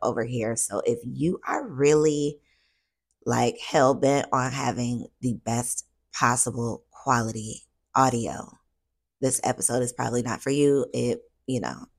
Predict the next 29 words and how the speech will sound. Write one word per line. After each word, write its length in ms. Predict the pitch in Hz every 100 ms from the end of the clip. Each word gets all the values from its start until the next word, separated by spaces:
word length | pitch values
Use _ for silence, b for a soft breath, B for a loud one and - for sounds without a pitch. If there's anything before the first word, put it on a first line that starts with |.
| _ _ _ _ _ _ _ -
I'm 200 | 123 123
just 240 | 110 -
putting 160 | 127 123
that 140 | 120
disclaimer 440 | 110 - 131 120 -
out 180 | 175 -
there. 160 | 175 170
Hopefully 540 | - - - 587 -
we 400 | 254 233 214 -
are 140 | - 165
gonna 200 | 156 143
be 200 | 135 - -
clean 380 | 139 131 131 -
and 180 | 120 117
crisp. 480 | - 120 110 - - _ B B B
I 200 | - 143 -
am 240 | 143 156
still 260 | 156 156 165
recording 460 | 160 160 151 143
this, 440 | 135 135 135 - -
you 140 | - 156
know, 160 | 123 -
on 180 | 135
GarageBand, 800 | 131 127 123 120 - 120 117 117
but 100 | -
I 100 | 131
have 280 | 131 123 117
this 220 | 127 -
little 360 | - 117 87